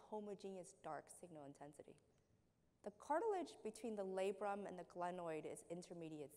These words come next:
signal. So here you can see this normal cartilage undercutting underneath that labrum,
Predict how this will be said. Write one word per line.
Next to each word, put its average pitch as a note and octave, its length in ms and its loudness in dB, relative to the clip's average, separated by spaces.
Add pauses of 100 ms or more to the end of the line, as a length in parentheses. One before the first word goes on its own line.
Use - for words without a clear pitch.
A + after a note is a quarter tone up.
signal. D#3 300 -4 (920)
So A3+ 60 2
here G3 220 6
you G3 100 6
can F#3+ 100 -2
see G3 160 2
this F3 220 2
normal F3+ 400 2
cartilage G3 340 4 (140)
undercutting A#3 640 2 (460)
underneath A3+ 500 2
that A3 160 0
labrum, A3 480 0